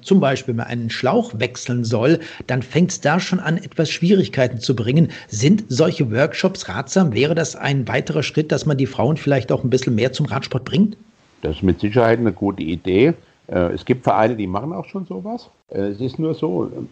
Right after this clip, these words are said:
Speaker 2: aufgrund dessen, dass unser, äh, sagen wir, Alltagsleben sich auch komplett geändert hat. Ich stelle immer hier im Großraum Frankfurt fest, ich sehe immer eine Männertruppe mal zusammenfahren. Da treffen sich vier, sechs, acht Männer. Ähm,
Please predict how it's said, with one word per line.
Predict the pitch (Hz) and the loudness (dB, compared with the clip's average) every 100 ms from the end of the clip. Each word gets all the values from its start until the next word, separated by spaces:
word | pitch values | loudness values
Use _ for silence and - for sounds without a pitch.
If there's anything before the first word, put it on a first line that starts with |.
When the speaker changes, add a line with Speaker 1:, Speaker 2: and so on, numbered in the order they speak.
| - | -8
Speaker 2:
aufgrund | 120 - 165 156 | -10 -6 -6 -2
dessen, | - 151 185 | 0 0 0
dass | 143 131 131 | 0 0 0
unser, | 127 123 123 113 | -4 0 2 0
äh, | 101 - 101 101 95 | -2 -4 -6 -6 -2
sagen | 104 120 | 0 2
wir, | 113 | 2
Alltagsleben | 107 165 - - 87 85 92 | 2 4 0 2 2 2 2
sich | 98 - | -2 -2
auch | - 120 | 0 -2
komplett | - 123 120 135 - | 0 -4 0 -2 0
geändert | 110 131 135 95 | -2 0 -2 0
hat. | 80 - | -2 -4
Ich | - | -10
stelle | - 135 | -2 0
immer | 147 143 151 | 0 0 0
hier | 135 147 | 2 0
im | 117 | 0
Großraum | 117 131 127 104 | -2 -2 -2 -4
Frankfurt | 107 110 143 113 - | 0 0 0 -6 0
fest, | 151 - | 0 0
ich | 123 | -4
sehe | - 123 | 0 0
immer | 139 160 143 | 2 0 0
eine | 135 139 - | 0 0 -2
Männertruppe | 90 101 151 139 - 90 87 | 0 2 4 2 2 0 0
mal | 87 80 | -2 -2
zusammenfahren. | 85 82 78 78 80 82 85 | -2 -2 -2 -2 -4 -6 -2
Da | 87 | -4
treffen | - 113 147 143 | 2 2 2 2
sich | 120 - | -2 0
vier, | 151 175 | 0 2
sechs, | 160 135 131 | 2 0 0
acht | 120 - 101 | 0 0 0
Männer. | 131 185 202 - _ _ _ _ _ _ _ - | 0 2 0 -6 _ _ _ _ _ _ _ 0
Ähm, | 107 101 | 2 2